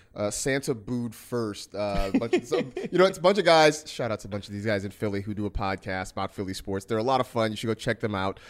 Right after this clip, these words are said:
Speaker 1: Um, but it's also just a good kind of Christmas-themed,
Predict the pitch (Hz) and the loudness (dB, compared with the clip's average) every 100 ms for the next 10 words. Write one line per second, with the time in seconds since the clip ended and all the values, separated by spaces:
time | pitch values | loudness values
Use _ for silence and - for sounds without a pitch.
0 | - - 110 113 113 110 113 104 135 131 | -20 -6 2 4 4 2 -2 0 0 2
1 | 139 123 120 107 107 95 110 107 113 98 | 2 2 0 -4 -4 -2 -4 -2 -4 -6
2 | - 107 107 - - 101 98 | -6 -8 -8 -8 -4 -4 -4